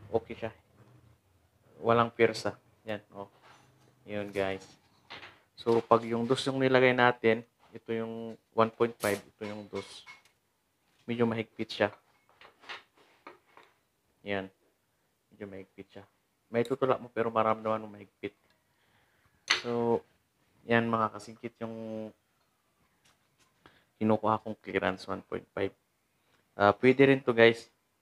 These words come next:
Ah, pwede rin tong dos kasi hanggang one point five or two yung nilalagay ko.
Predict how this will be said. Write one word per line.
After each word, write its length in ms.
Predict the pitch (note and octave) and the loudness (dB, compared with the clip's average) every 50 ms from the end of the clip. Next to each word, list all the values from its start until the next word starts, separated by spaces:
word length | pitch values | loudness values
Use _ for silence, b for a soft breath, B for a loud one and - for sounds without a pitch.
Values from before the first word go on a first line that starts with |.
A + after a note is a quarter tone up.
| _ _ _ | _ _ _
Ah, 480 | A2 A2 G#2+ G#2+ G#2+ G#2+ G#2 G#2+ G#2+ G#2 G#2 _ _ _ _ _ _ _ _ _ _ _ _ _ _ _ _ _ _ _ | -2 -2 0 0 0 0 -2 -2 -4 -4 -6 _ _ _ _ _ _ _ _ _ _ _ _ _ _ _ _ _ _ _
pwede 320 | A#2 A#2 A#2 A#2+ A#2+ A#2+ A#2+ | -4 -2 0 2 2 2 0
rin 80 | A#2+ | -2
tong 400 | - - A#2 A#2 A#2 A#2 A2+ G#2+ | -4 -6 -6 -6 -4 -6 -6 -2
dos 400 | G#2 G#2+ G#2+ G#2+ - - - - _ _ _ _ - | 2 2 2 2 0 -6 -12 -14 _ _ _ _ -12
kasi 240 | - G#2+ - A2+ A2+ | -12 -4 0 0 0
hanggang 560 | A2+ A2+ A2 A2 A2 G#2+ G#2+ A2 G#2+ G#2+ - b b b b b b | 2 0 -2 -2 -2 -2 -2 -2 -4 -8 -12 b b b b b b
one 160 | - A2 A#2 A2+ | 2 4 4 4
point 240 | - - A#2 A#2+ A2+ | 2 -6 -6 -4 2
five 280 | - A2+ A2 G#2+ A2 - | 4 6 6 6 4 2
or 160 | A2+ A2 - | -4 -4 -2
two 160 | - A2 G#2 | -2 -2 -2
yung 160 | G#2 G#2 G#2 | -2 -4 -8
nilalagay 480 | G#2 G2+ G#2 G#2 G2+ G2 G2 G2+ G2+ G2+ | -10 -8 -6 -6 -6 -6 -6 -6 -8 -8
ko. 160 | - - G#2 | -6 -6 -8